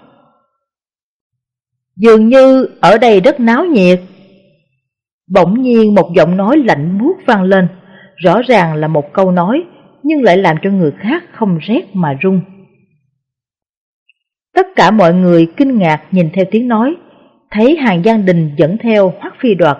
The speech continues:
đang đứng ở cửa, một đám người đứng phía sau lưng Hoắc Phi Đoạt. Vẻ mặt Hoắc Phi Đoạt yên lặng, mang theo một tia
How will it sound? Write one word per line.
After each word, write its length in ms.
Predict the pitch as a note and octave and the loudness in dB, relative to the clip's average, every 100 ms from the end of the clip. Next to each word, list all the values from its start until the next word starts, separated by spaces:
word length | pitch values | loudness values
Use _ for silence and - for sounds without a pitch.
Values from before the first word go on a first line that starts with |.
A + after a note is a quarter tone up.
| - | -8
đang 220 | F3+ F#3 | -4 -2
đứng 160 | F3 A#3 | 0 0
ở 160 | G3 F3 | -2 -2
cửa, 300 | E3+ C#3+ G3+ - _ - _ _ | 0 0 -2 -6 _ -20 _ _
một 240 | G3 F#3 F3+ | -2 0 0
đám 320 | F#3+ G3+ D#4+ | 0 0 -2
người 220 | C4+ F#3 E3 | 0 2 2
đứng 200 | F3 B3+ | 0 -2
phía 60 | D#4 | -4
sau 220 | - G#3+ | 0 0
lưng 240 | F#3+ F#3 E3 | 0 -2 -2
Hoắc 140 | C4 - | -10 -6
Phi 120 | G#3+ | -4
Đoạt. 220 | D#3 C#3 - _ _ _ _ _ _ _ _ _ _ _ _ _ _ _ _ | -2 -4 -8 _ _ _ _ _ _ _ _ _ _ _ _ _ _ _ _
Vẻ 120 | G3 | 2
mặt 200 | A3+ A3+ F3 | 4 2 -2
Hoắc 160 | - F4+ | -12 -4
Phi 160 | D4+ B3 | 0 2
Đoạt 240 | G3 D3+ - - | 2 0 -2 -2
yên 220 | G#3+ G3 | -2 2
lặng, 260 | E3+ C3+ D#3 - _ _ | 0 0 -8 -12 _ _
mang 200 | G#3+ F#3 | -2 -2
theo 260 | G3 G3 F#3 | -2 -2 0
một 240 | F3+ E3 - - | 0 -2 -6 -6
tia 180 | B3+ | -4